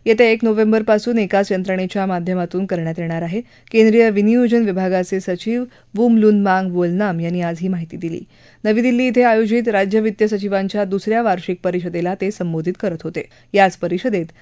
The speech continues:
लेखापरीक्षणाची गुणवत्ता वाढवण्यासाठी आणि त्यासाठी लागणारा वेळ वाचवण्यासाठी सार्वजनिक वित्तीय व्यवस्थापना डिजिटायझेशन करण्याची गरज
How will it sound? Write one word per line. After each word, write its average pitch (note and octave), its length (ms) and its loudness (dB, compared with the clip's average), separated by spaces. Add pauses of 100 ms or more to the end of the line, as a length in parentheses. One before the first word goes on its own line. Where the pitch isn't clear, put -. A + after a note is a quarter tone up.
(140)
लेखापरीक्षणाची A3 960 0
गुणवत्ता F#3+ 460 0
वाढवण्यासाठी E3+ 760 -4 (280)
आणि F#3+ 200 0
त्यासाठी G#3 480 0
लागणारा F#3 380 -2
वेळ F3+ 240 0
वाचवण्यासाठी F3 800 -4 (360)
सार्वजनिक B3 520 2
वित्तीय A3 320 0
व्यवस्थापना F#3+ 680 -2
डिजिटायझेशन A3 800 -2
करण्याची F#3 460 -4
गरज F3+ 320 -2